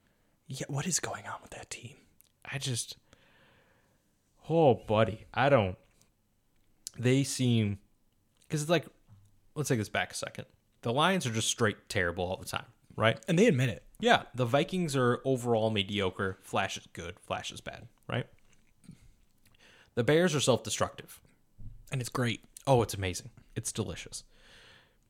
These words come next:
Speaker 2: Because they will find the worst possible way to do something that people should be happy about, a win. Everyone was pissed, right? At, at least
Speaker 1: <laughs>
Speaker 2: most of my people I know at work and all that kind of stuff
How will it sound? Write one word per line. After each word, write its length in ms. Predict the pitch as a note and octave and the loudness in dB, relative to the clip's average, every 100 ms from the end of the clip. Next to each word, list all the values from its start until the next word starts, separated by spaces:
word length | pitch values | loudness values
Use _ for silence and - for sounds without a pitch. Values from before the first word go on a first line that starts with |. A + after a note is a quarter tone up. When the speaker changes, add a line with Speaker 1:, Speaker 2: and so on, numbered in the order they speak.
| _ | _
Speaker 2:
Because 280 | C3 C3 A#2+ | 2 4 4
they 120 | C#3+ | 4
will 160 | G#3 D3+ | 4 4
find 500 | - G#2 F#2+ F#2 - _ - _ _ _ _ _ _ _ _ _ - - | 4 2 2 -2 -6 _ -20 _ _ _ _ _ _ _ _ _ -20 -6
the 320 | B2+ B2+ A2+ | 0 2 0
worst 400 | - A2+ F3 - | 0 2 2 2
possible 480 | C3+ B2 - A2+ G2+ | 2 2 0 0 2
way 360 | G2+ F2+ G#2+ - _ _ _ _ _ _ - | 0 0 -8 -16 _ _ _ _ _ _ -6
to 120 | B2 | 0
do 160 | B2+ C3 | 2 2
something 480 | C#3 A#2+ B2 A#2+ | 2 2 2 2
that 180 | A2+ F#2+ | 2 0
people 240 | D3+ C#3+ A#2+ | -4 -2 -4
should 200 | - F3 | -4 -4
be 100 | C#3 | 0
happy 320 | C3+ - F2 - _ _ _ _ | 0 -2 -8 -16 _ _ _ _
about, 340 | - G#2 - - _ A#2+ | -8 -6 -6 -12 _ 0
a 60 | |
win. 300 | B2 A#2+ A2 - _ _ _ _ _ _ | 0 0 -4 -12 _ _ _ _ _ _
Everyone 500 | D#3+ F3 F#3 F3+ F3+ E3 | -4 2 2 2 0 -2
was 140 | E3 | -2
pissed, 400 | - G#3 - - - | 0 0 -2 -8 -2
right? 240 | C#3 D#3+ | 0 0
At, 260 | A#2 A#2 - | 2 0 2
at 120 | C#3 | 0
least 560 | D#3+ G3 F#3 G#3+ - - | 4 4 6 4 6 6
Speaker 1:
<laughs> 0 | |
Speaker 2:
most 220 | F3 - | 6 6
of 60 | C3+ | 2
my 340 | B2 A#2 - - - - | 4 4 0 -6 -20 -4
people 260 | C#3 B2 | 2 6
I 40 | G#2+ | 6
know 180 | G2 F#2 | 6 4
at 100 | - | 4
work 400 | C#3 D#3 D3+ C#3+ | 6 6 6 2
and 80 | C3+ | 0
all 120 | C3+ | 0
that 80 | C3 | 0
kind 140 | C3+ B2+ | -2 -2
of 80 | |
stuff 320 | - B2+ B2+ | -2 -2 -2